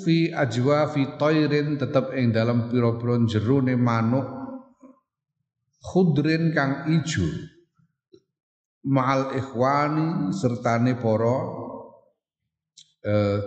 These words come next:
dulur, as-solihina kang soleh-soleh kabeh, para kanca kang soleh-soleh kabeh, farihina kahale bungah kabeh,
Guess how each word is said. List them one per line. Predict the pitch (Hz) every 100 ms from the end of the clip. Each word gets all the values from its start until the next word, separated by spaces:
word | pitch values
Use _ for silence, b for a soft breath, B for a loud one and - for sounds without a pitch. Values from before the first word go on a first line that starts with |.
| -
dulur, | 147 139 123 123 165 190 - - - - - _ _ _ _ _ 123
as-solihina | 120 - 127 131 120 123 135 123 120
kang | 117 113
soleh-soleh | - 107 104 - 98 92
kabeh, | - 78 - 90 69 - - _ _ _ _
para | _ 87 98 101
kanca | - 107 95 127 127
kang | 101 98
soleh-soleh | 101 98 87 87 85
kabeh, | - 64 - - 117 117 - B B B B B
farihina | _ 139 151 165 160 196 202 208 202 202
kahale | 160 139 - 160 165 151
bungah | 135 131 127 113
kabeh, | - 90 - 123